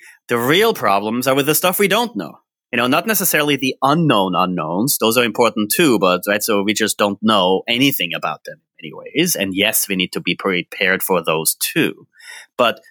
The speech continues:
more importantly, it's about the known unknowns and how one might incorporate tail risk, the risk of, uh, low probability, high impact events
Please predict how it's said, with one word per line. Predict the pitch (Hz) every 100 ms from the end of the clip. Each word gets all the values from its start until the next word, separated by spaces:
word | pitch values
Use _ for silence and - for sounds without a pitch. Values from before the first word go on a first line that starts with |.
| _ 104
more | 107 135
importantly, | 143 110 95 90 92 101 101
it's | 104 110
about | 113 110
the | 117
known | 120 127 127
unknowns | 139 147 80 69 78 170 - - _ _ _ _
and | 117 120 117 110 - _ -
how | - 120 127 151 135
one | 120 123 117 113
might | 107 104 101 - -
incorporate | 113 104 - - 131 139 110 98 95 90 - - - _
tail | - - 160 147 87
risk, | - - - - - _ _ _ -
the | 104
risk | 98 107 143 - - -
of, | 113 107 104 101 104 - - _ _ _
uh, | 95 101
low | 98 104 127
probability, | 135 143 123 120 104 95 95 90 90 90
high | - - 107 120 113
impact | 110 107 107 101 -
events | 98 85 85 - - -